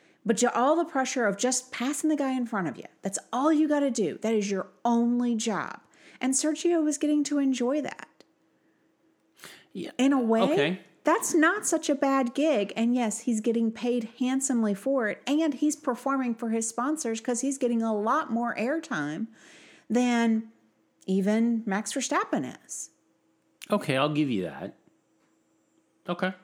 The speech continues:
Speaker 2: That's fair. If you don't have that full-on racer mentality of, "I need to win."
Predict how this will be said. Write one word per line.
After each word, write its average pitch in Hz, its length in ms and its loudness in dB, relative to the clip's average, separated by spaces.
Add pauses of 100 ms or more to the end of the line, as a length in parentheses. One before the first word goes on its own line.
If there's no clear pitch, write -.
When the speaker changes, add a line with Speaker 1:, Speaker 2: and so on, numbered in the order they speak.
(880)
Speaker 2:
That's 151 300 0
fair. 98 560 0 (1800)
If 151 340 -2 (1080)
you 123 300 -2
don't 127 280 -2
have 113 280 -4
that 107 200 -2
full-on 101 360 -4
racer 92 300 -6
mentality 85 500 -8
of, 78 100 -12
"I 92 100 -10
need 85 180 -8
to - 80 -16
win." 76 180 -14